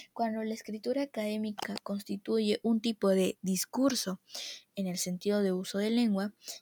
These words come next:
que implica una manera de construir el conocimiento, de desplegar un tipo de identidad. Así lo revela el testimonio de un docente. En un simple res-, en una simple respuesta de cualquier pregunta que los alumnos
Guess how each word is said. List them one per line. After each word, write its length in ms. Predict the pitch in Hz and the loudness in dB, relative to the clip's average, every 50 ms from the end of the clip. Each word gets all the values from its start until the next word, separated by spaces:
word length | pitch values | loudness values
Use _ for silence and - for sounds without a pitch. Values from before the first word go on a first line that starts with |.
| _ | _
que 100 | - 269 | -2 0
implica 500 | 269 277 285 - 294 302 - 330 320 - - | 0 0 2 0 0 2 2 2 0 0 0
una 280 | 277 302 311 311 330 320 | -2 -2 -2 -2 -2 0
manera 540 | 294 254 220 214 208 220 226 240 262 269 269 | 0 0 0 2 0 0 0 0 0 0 0
de 140 | 254 226 - | -2 -2 -2
construir 560 | - 196 196 202 - - 196 196 202 226 - | -2 -4 -4 -4 -4 -2 -2 -2 -2 -2 -2
el 160 | - 240 233 | -2 -2 -2
conocimiento, 840 | - - 196 196 185 185 - - 190 185 190 202 208 214 208 247 247 233 | 0 -2 -2 -2 -2 -4 -4 -4 -4 -2 -2 -2 -2 -2 -2 -4 -4 -2
de 180 | 220 190 185 | -2 -2 -4
desplegar 720 | 185 196 190 - - _ 190 190 185 185 202 214 220 - - _ | -4 -6 -8 -10 -10 _ -4 -4 -2 -2 -2 -2 -4 -4 -6 _
un 240 | - 254 254 240 - | -4 -4 -4 -4 -6
tipo 360 | - 233 233 - _ - 247 | -8 -10 -10 -6 _ -2 0
de 100 | 247 240 | 2 2
identidad. 680 | 214 208 196 196 190 196 - 196 190 190 196 196 196 - - _ - - - - - - - _ | 2 2 0 0 -2 -4 -4 -2 0 2 2 0 0 -4 -10 _ -16 -14 -14 -14 -14 -16 -8 _
Así 400 | - 202 202 208 - - 254 262 | -4 -2 -2 -2 -2 0 0 2
lo 160 | 277 311 320 | 2 2 2
revela 560 | - - 208 190 185 190 202 208 220 233 247 | 2 0 -2 -2 0 0 0 0 0 0 0
el 160 | - 226 202 | -2 -2 -4
testimonio 640 | - 196 196 - - 190 185 185 190 196 202 214 233 | -4 -6 -8 -6 -4 -4 -4 -2 0 0 2 2 2
de 140 | 226 202 190 | 2 0 0
un 180 | 180 180 180 180 | -2 -2 -4 -6
docente. 560 | 185 180 - - 190 185 185 190 - - - _ _ _ _ - - - - - - - _ | -6 -8 -6 -6 -4 -4 -4 -6 -8 -12 -20 _ _ _ _ -14 -12 -10 -10 -12 -14 -8 _
En 180 | - 247 254 | 0 2 2
un 140 | 277 320 370 392 | 2 0 -2 -8
simple 460 | - - 311 311 302 - 294 294 294 | -10 -8 -6 -8 -4 -2 -2 -2 -2
res-, 240 | - 220 208 - - _ _ _ _ | -2 -6 -10 -12 -14 _ _ _ _
en 160 | - 233 240 254 | 0 2 2 2
una 260 | 302 359 403 403 302 | 2 0 -2 -4 -4
simple 420 | - - 233 233 240 240 240 240 | -2 0 0 0 0 0 -2 -2
respuesta 640 | 220 208 190 - - - - - 196 196 - - 202 | -2 -2 -6 -6 -8 -10 -8 -6 -6 -6 -6 -6 -4
de 140 | 196 196 190 | -4 -4 -4
cualquier 640 | - _ - 185 180 185 - _ - 226 233 254 - | -6 _ -8 -8 -8 -8 -8 _ -6 -6 -6 -6 -8
pregunta 640 | _ - 208 196 196 196 196 196 196 202 - 190 | _ -6 -4 -2 -2 -2 -2 -2 -2 -4 -6 -8
que 160 | 185 - - 190 | -8 -6 -6 -4
los 240 | 190 185 185 - | -4 -4 -4 -4
alumnos 480 | - 196 196 208 214 220 208 190 190 - | -4 -2 0 0 0 0 0 -2 -4 -8